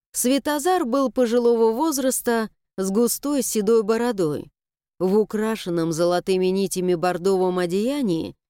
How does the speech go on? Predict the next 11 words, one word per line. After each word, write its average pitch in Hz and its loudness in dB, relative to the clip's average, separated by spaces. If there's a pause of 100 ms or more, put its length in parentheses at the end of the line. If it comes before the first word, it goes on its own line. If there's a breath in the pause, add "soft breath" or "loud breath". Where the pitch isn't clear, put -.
(120)
и 220 2
с - 0
венцом 254 0
на 254 0
голове. 226 -2 (920)
А 180 0
рядом 196 0
с - -10
ним 262 2
сидела 185 0
статная 180 -4